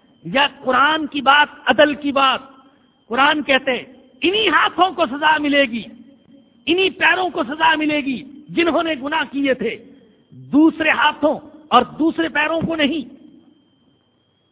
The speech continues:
عیسائیوں نے کہا، "اللہ چونکہ رحم کرنے پر مجبور،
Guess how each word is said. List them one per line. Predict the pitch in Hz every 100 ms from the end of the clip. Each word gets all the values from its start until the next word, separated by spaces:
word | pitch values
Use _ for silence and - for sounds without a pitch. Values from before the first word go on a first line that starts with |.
| _ -
عیسائیوں | 240 254 285 311
نے | 302
کہا، | 294 214 247 156 - _ _ _ _ _ _ _ _ -
"اللہ | 247 269 277
چونکہ | 285 285 302 262 - - - _ _
رحم | 147 202 233 302 294
کرنے | 277 277 294
پر | 285 294
مجبور، | 262 254 208 277 320